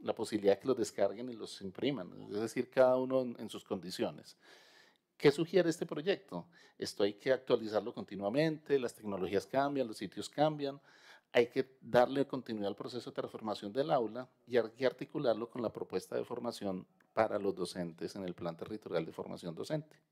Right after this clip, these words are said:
Aquí viene uno de los proyectos más hermosos que se han hecho durante estos años. Tiene que ver con algo que se conoció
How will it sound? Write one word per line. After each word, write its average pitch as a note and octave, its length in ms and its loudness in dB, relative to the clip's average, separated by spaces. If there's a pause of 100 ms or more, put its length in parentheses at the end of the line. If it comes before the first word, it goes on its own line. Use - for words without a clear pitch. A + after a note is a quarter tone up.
(2500)
Aquí B2+ 180 2
viene B2+ 120 6
uno C#3 100 2
de C3+ 60 2
los C3+ 100 2
proyectos A2 600 -2
más B2+ 280 0
hermosos B2 500 2
que A2 120 -8
se A2+ 100 -2
han G#2+ 80 0
hecho G#2+ 260 -2
durante G#2 480 0
estos A2+ 300 -8
años. B2+ 480 -4 (140)
Tiene G#2+ 280 -6
que - 160 -2
ver G2+ 200 2
con A2 140 -4
algo G#2+ 200 -4
que A2+ 100 -4
se G#2 100 -10
conoció F#2+ 600 0